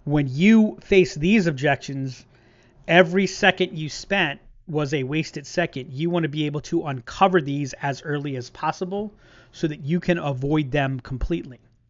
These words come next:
Here's how to do it. Always be asking these four questions early. Does this person, does this company fit our profile? What is your ideal client profile?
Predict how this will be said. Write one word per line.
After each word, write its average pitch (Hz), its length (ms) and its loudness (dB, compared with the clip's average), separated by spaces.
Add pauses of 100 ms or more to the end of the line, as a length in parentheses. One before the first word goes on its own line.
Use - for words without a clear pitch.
(180)
Here's 139 220 -4
how 151 100 4
to 143 80 0
do 131 240 -4
it. - 100 -20 (400)
Always 143 460 2
be 160 200 -4
asking 135 600 -4
these 143 280 -4
four 151 280 -8
questions 131 560 -8 (100)
early. 117 280 -10 (1200)
Does 127 160 -6
this 127 160 -8
person, 196 560 2 (140)
does 127 160 -4
this 123 180 -10
company 170 460 0
fit 147 240 -4
our 143 120 0
profile? 123 480 -8 (1600)
What 139 300 0
is 165 260 4
your 165 140 4
ideal 147 320 2
client 147 300 -4
profile? 151 460 -8